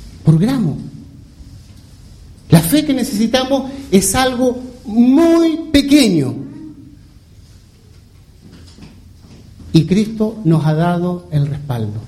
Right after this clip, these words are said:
¿Qué debemos vencer entonces, hermano? El aguijón, que es el pecado. Y por eso que estamos aquí en esta mañana, hermano. Porque creo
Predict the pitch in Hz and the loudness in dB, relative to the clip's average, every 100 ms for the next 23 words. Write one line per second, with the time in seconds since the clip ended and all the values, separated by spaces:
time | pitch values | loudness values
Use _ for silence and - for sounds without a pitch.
0 | - - - - - - - - - - | -16 -20 -20 -20 -20 -20 -20 -18 -12 -12
1 | - - - 240 240 247 254 233 247 262 | -12 -4 2 2 2 0 0 0 -2 0
2 | 247 240 254 247 247 240 233 247 - - | 0 0 0 -2 0 0 0 0 -4 -12
3 | - - - - - - - - - - | -16 -18 -18 -20 -20 -20 -20 -20 -20 -20
4 | - - - - - - - - - - | -20 -20 -20 -20 -20 -20 -20 -20 -20 -20
5 | - - - - - - 127 120 107 - | -20 -20 -20 -20 -20 -2 0 2 -2 -6
6 | 101 - - - - 156 165 160 - - | -10 -12 -18 -20 -20 -18 -18 -20 -20 -20
7 | - - - - - - 117 113 101 - | -20 -20 -20 -20 -8 0 0 0 -4 -4
8 | 82 85 - - - - - - - - | -8 -10 -14 -20 -20 -20 -20 -20 -20 -20
9 | - _ - - - - - - - - | -20 _ -20 -20 -20 -20 -20 -20 -20 2
10 | 147 156 175 208 185 170 175 175 175 151 | 4 6 6 2 0 2 2 2 0 2
11 | 180 180 190 - - - - - - - | 2 2 -2 -8 -16 -20 -20 -20 -20 -20
12 | - 165 165 160 156 156 160 151 131 117 | -2 4 4 2 0 2 2 0 -2 -4
13 | 104 104 - - - - - - - - | -6 -10 -16 -20 -20 -20 -20 -20 -20 -16
14 | - - - 151 147 180 190 190 | -16 -4 2 4 4 2 0 -2